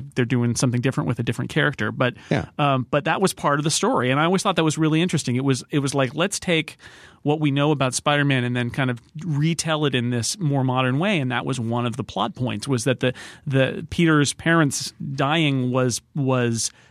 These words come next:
Speaker 1: part of the story, and, uh, this
Speaker 2: Right.
Speaker 1: Norman Osborn and research into various kinds of things that these shadowy companies are doing, and that, and that there was more to it than that. And, and they, they did that in this movie too.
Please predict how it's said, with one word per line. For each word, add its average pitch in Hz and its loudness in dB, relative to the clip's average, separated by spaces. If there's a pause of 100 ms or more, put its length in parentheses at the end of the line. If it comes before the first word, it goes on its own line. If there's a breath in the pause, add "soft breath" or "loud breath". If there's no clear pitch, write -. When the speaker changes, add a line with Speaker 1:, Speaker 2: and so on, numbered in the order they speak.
Speaker 1:
part 165 -2
of 135 0
the 123 -2
story, 127 0
and, 107 -4
uh, 131 -4
this 104 2
Speaker 2:
Right. 143 0
Speaker 1:
Norman 147 2
Osborn 135 2
and 120 0 (240 loud breath)
research 147 0
into 135 0
various 135 2
kinds 135 0
of 123 -2
things 131 0
that 127 -4
these 123 0
shadowy 127 0
companies 123 -4
are 123 -2
doing, 117 0
and 113 0
that, 117 0 (300 loud breath)
and 131 2
that 123 0
there 135 0
was 135 0
more 147 2
to 208 0
it 135 -2
than 107 0
that. 98 -6
And, 143 2
and 151 0
they, 170 0
they 160 0
did 170 -2
that 165 0
in 151 2
this 143 0
movie 160 -2
too. 120 -2